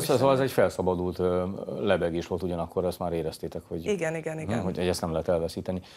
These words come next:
Speaker 1: Na most ennek a csapatnak, ö, ezeken a mérkőzéseken, hogy meg tudta ezt az Európa Ligát nyerni, ö, inkább, ö, melyik volt a, a fontosabb erénye, Reni, szerinted? Az, hogy a holdpontokon túl, túl, túl tud mozdulni mérkőzés közben, vagy az, hogy az elején, amire Gréta utalt, tehát meg, meg tudja,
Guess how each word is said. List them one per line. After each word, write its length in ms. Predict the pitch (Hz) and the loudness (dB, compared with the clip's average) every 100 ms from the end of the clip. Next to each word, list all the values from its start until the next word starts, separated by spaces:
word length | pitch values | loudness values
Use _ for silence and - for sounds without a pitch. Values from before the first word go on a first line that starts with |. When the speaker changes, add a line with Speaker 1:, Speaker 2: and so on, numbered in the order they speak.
| - | -2
Speaker 1:
Na 80 | 117 | 0
most 140 | 104 | 2
ennek 240 | 135 160 143 | 2 2 0
a 40 | |
csapatnak, 580 | - 123 117 - 104 - - - | 0 2 0 0 -2 -4 -14 0
ö, 260 | 104 104 | 4 6
ezeken 320 | - 131 120 | 6 4 2
a 40 | 107 | 2
mérkőzéseken, 480 | 104 98 101 101 98 | 2 2 0 0 0
hogy 100 | 107 | 0
meg 120 | 113 | 0
tudta 200 | 107 98 | -4 -4
ezt 120 | - | 0
az 60 | 92 | 0
Európa 300 | 98 92 98 | 2 0 0
Ligát 340 | 95 92 90 | 2 0 0
nyerni, 280 | 98 95 92 - - - | -2 0 -2 -6 -18 -8
ö, 100 | 90 120 123 | -6 -4 0
inkább, 360 | 127 127 107 | 2 2 2
ö, 220 | 110 101 95 | 2 0 0
melyik 500 | 90 107 113 107 - | -2 0 2 2 0
volt 220 | 98 92 | 0 2
a, 360 | 95 92 67 | 2 2 -2
a 60 | 104 | -6
fontosabb 480 | - 110 98 - 92 | 0 0 0 -2 0
erénye, 760 | 92 92 90 87 87 87 95 | 0 0 -2 -2 -2 -2 0
Reni, 200 | 92 90 | 0 0
szerinted? 500 | 87 95 90 87 92 | -2 -2 -2 0 -2
Az, 280 | 73 95 - | 0 -2 -2
hogy 360 | - 104 98 92 - - | 0 0 2 -2 -6 -2
a 100 | 98 90 | -2 2
holdpontokon 720 | 117 101 - 92 82 92 87 | 4 4 2 -2 -2 -4 -4
túl, 220 | 98 98 | -4 -2
túl, 260 | 113 107 107 _ | 0 -2 -4 _
túl 160 | 110 | -8
tud 120 | 101 104 | -4 0
mozdulni 380 | 107 98 113 | 0 2 2
mérkőzés 440 | 98 90 - 107 107 | 2 0 -2 -2 0
közben, 300 | 123 101 104 | -2 0 0
vagy 160 | 107 | 2
az, 140 | 110 - | 2 2
hogy 100 | 104 | 0
az 100 | 90 | 4
elején, 280 | 95 104 107 | 4 4 2
amire 220 | 98 90 | 0 0
Gréta 300 | 90 95 92 | 0 0 0
utalt, 480 | 92 110 101 - - | 0 0 -2 -4 -6
tehát 180 | 104 113 | -2 0
meg, 180 | 104 | 0
meg 240 | 101 110 - | 0 -2 -2
tudja, 360 | 92 85 90 | -8 0 2